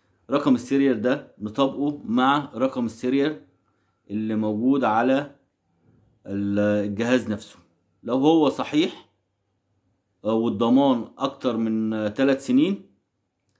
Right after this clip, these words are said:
تلاتة، خمسة، سبعة، عشرة، يبقى كده الجهاز فرز اول، مفهوش مشكلة. ده اللي انت تقدر تعرفه. اما لو السيريال مش مظبوط على نفس الضمان اللي انت واخده، طبعًا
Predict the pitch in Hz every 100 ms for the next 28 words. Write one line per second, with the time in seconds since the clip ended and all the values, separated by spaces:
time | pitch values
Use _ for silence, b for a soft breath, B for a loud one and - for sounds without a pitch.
0 | _ 107 123 123 110 123 127 131 123 107
1 | 127 123 123 117 101 123 143 139 147 -
2 | _ _ _ _ _ 104 110 - 135 131
3 | 110 113 127 120 131 107 113 113 120 110
4 | 107 117 107 101 - 92 95 120 120 85
5 | 107 123 110 101 107 101 - 87 85 -
6 | b b b b - 135 139 123 117 -
7 | 151 151 123 104 78 _ _ _ _ -
8 | 139 131 113 110 139 131 98 110 139 143
9 | 107 120 135 143 135 147 135 135 151 156
10 | B B _ 131 135 139 147